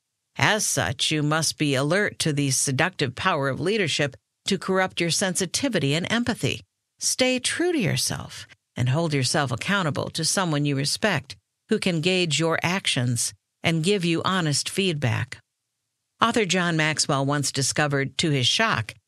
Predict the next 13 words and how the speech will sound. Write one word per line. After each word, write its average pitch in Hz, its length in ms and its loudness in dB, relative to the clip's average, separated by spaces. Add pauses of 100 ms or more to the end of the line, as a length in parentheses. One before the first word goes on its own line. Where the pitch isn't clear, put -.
(180)
that 165 120 2
he 185 120 0
functioned 208 500 0
inside 190 680 0
an 156 160 0
illusionary 151 680 0
shell 147 480 0
of - 160 -4
blind 175 400 0
confidence 131 760 0 (260)
and 202 180 0
even 214 300 0
selfishness. - 920 -2